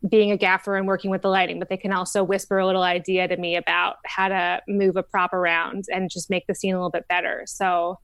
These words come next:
yeah, I, I think I would just reassure myself that I have a great cast and crew and I did the work,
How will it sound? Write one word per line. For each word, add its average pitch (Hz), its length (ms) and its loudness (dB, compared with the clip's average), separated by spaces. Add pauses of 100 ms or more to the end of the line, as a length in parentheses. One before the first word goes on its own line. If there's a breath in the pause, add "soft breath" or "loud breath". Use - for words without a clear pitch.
(140)
yeah, 262 280 4
I, 202 360 0
I 208 120 2
think 233 300 2 (180)
I 220 80 4
would 214 120 6
just 220 120 -2
reassure 226 380 4
myself 233 520 2
that 220 180 2
I 202 80 2
have 202 220 0
a 196 60 2
great 202 500 2
cast 208 360 0
and 214 160 0
crew 226 400 4
and 196 180 -2
I 190 180 -2
did 208 200 2
the 214 80 4
work, 214 340 2